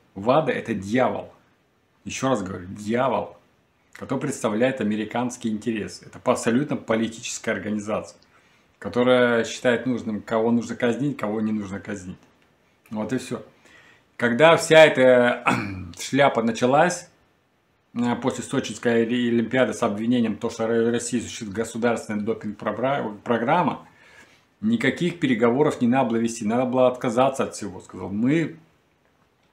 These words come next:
не признаем ничего совершенно, ничего не было, вы все врете, и мы не будем выступать под эгидой вады".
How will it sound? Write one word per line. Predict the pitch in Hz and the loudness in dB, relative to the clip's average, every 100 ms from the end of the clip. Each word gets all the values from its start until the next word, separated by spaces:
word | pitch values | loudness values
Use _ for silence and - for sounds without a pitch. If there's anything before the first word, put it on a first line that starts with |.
| _ | _
не | 90 117 117 120 131 131 | -10 0 4 6 6 4
признаем | 139 131 131 139 147 | 0 0 2 4 6
ничего | 123 127 - 131 127 | 6 4 0 0 0
совершенно, | - 107 107 - 139 117 - - _ - _ | -2 -4 -4 -4 -2 -4 -6 -16 _ -20 _
ничего | 104 - 120 120 | -8 -2 2 4
не | 131 147 | 6 4
было, | 107 | 0
вы | 107 | -4
все | 117 123 | -4 -4
врете, | 104 110 123 147 - - _ _ _ _ | -2 0 2 0 -6 -14 _ _ _ _
и | 101 | 0
мы | 120 | 4
не | 127 | 6
будем | 120 143 123 | 4 2 0
выступать | 110 - 117 127 147 - | -2 -6 -2 0 0 0
под | 107 | -4
эгидой | 98 113 113 110 | -4 -4 -4 -2
вады". | 104 101 - | -2 -2 -6